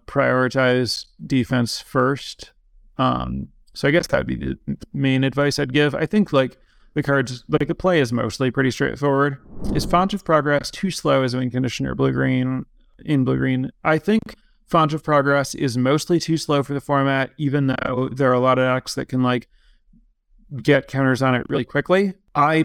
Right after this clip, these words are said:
played one in my last deck where I had Jace and I had two Retrofitters, and I was mostly playing it just to have a cheap artifact that I could animate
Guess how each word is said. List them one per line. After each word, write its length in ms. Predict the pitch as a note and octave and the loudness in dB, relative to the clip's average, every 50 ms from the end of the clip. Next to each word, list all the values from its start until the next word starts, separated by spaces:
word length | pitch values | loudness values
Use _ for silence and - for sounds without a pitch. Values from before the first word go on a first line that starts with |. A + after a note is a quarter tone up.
| - - | -2 -4
played 300 | - - D#3 D3 D3 D3+ | -2 0 2 2 2 2
one 200 | D#3+ F3 F3 F3+ | 2 2 2 0
in 100 | F3+ F3 | 0 0
my 140 | E3+ E3+ E3 | 0 0 2
last 320 | E3 E3+ E3+ E3 D#3+ - | 2 0 0 -2 -2 -2
deck 320 | - F3+ E3+ E3+ E3+ - - | 0 0 0 0 0 -4 -8
where 520 | - - D3+ C#3 B2+ C3+ C3+ C#3 C3+ C3+ - | -12 -10 -6 -2 0 2 2 2 2 0 -2
I 160 | D3 C#3 C3+ | -4 -4 -4
had 600 | B2 A2+ - - B2+ B2+ C3 C3 B2+ B2+ C3 - - | -6 -6 -4 -2 0 0 2 0 0 -2 -4 -6 -10
Jace 580 | C#3 A#2 - C3+ C3+ C#3 C#3 - - - - - - | -8 -6 -4 -2 -2 -2 -2 -4 -4 -8 -8 -6 -2
and 220 | D3+ C#3+ C#3 C3 | 0 0 2 2
I 60 | B2+ A#2+ | 0 0
had 180 | A2 B2 A#2 | -2 -2 -2
two 140 | - - E3 | -2 -2 0
Retrofitters, 580 | G3 G#3+ - G#3 - D#3+ - D#3+ D3+ D3 D3 D3 | 0 0 0 -2 -4 -2 0 2 2 2 2 2
and 80 | C#3+ | 2
I 20 | C3 | 2
was 120 | B2 B2+ | 2 2
mostly 320 | C3 B2+ A#2+ - D3 C3+ | 2 0 0 0 -2 -4
playing 320 | G#2 - C3+ C3 B2+ B2 B2 | -2 0 0 0 2 2 0
it 80 | A#2+ | -2
just 160 | - - A#2 - | -4 -6 -2 2
to 80 | C#3 | 2
have 100 | C3 B2 | 2 2
a 40 | B2 | 2
cheap 200 | - - C#3 - | 0 -2 0 2
artifact 460 | C#3 B2+ B2+ A#2+ - C3 B2 - - | 2 2 2 0 0 -2 -2 -2 -2
that 80 | C3+ B2 | -4 -4
I 60 | A#2+ | -4
could 140 | G#2+ C3 - | -4 -6 -4
animate 440 | - F3 F3 D#3 C#3+ C3+ C3 C3+ | -2 0 0 2 2 2 0 -2